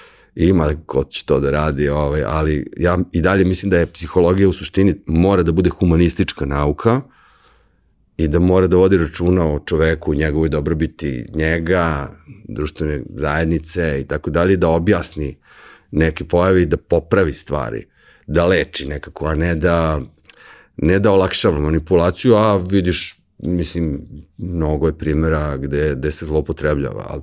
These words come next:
to je sudbina svih znanja, jel, na koji način ga koristiš i to sad,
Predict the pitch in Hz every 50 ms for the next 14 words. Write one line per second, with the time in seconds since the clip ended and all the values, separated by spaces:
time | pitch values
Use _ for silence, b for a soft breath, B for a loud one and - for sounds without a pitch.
0 | - - 78 73 76 73 69 73 73 71 - - 78 71 69 78 73 73 73 -
1 | - 78 - - - - - B B B B B B B B B B - 65 76
2 | 85 80 76 76 78 78 76 65 60 - - - 69 73 73 71 65 - - -
3 | - 67 69 64 - - 78 76 71 69 69 - - 69 65 60 - - - 62
4 | 78 82 78 - 98 80 - - - - - - 80 80 78 - 87 80 76 71